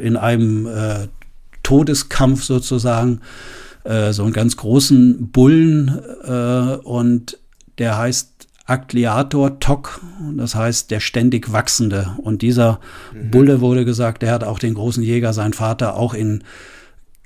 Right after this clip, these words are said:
Speaker 1: Gefahr gebracht. Und, äh, f-,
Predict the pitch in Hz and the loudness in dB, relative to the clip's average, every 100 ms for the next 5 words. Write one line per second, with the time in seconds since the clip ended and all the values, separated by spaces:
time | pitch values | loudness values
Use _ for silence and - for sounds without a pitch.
0 | - - - - 131 - 104 104 104 92 | -20 -20 -18 -6 -4 0 0 2 -2 -2
1 | 95 - - 107 107 104 123 107 107 107 | -4 -6 -8 -4 -4 -4 -8 -6 -4 -4
2 | 101 311 302 - | -6 -6 -8 -10